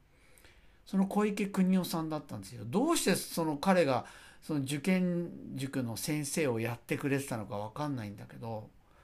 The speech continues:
そうなんですよ。で、今だとね、もう、あの、すごく有名ですけど、で、でも当時から狛江に住んでましたね。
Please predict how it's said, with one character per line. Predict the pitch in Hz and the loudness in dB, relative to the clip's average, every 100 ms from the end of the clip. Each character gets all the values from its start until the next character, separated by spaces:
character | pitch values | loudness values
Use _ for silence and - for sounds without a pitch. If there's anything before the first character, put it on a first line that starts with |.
| - - - - - - _ _ - | -20 -20 -20 -20 -20 -20 _ _ -6
そ | 147 | -2
う | |
な | 127 | -2
ん | 101 | -4
で | 104 | -10
す | - | -12
よ。 | 110 131 175 | -12 -12 -14
で、 | 147 151 | -8 0
今 | 196 185 | 2 2
だ | 135 120 | 2 -4
と | - 117 | -6 -6
ね、 | 135 135 120 | -2 -2 -4
も | 127 123 113 110 - | -6 -6 -6 -8 -10
う、 | |
あ | 113 | -10
の、 | 117 113 113 113 113 - - _ - - | -8 -8 -8 -8 -10 -12 -20 _ -20 -14
す | - | -6
ご | 143 196 | -2 0
く | 180 | 0
有 | 131 127 | -2 -2
名 | 120 113 110 113 - - - | -4 -4 -6 -8 -12 -18 -12
で | 127 107 | -10 -10
す | - - | -10 -12
け | 110 | -10
ど、 | 110 110 107 143 - - _ - - - | -8 -8 -8 -12 -20 -20 _ -20 -14 -4
で、 | 202 | 0
で | 202 | 0
も | 190 | 2
当 | 262 233 | 4 4
時 | 175 | 2
か | |
ら | 127 | -2
狛 | - 151 170 170 | -2 -2 0 0
江 | 170 | 0
に | 160 | -2
住 | - 147 | -2 -2
ん | |
で | 110 | -4
ま | 101 | -8
し | - | -10
た | 120 | -10
ね。 | 104 107 | -8 -10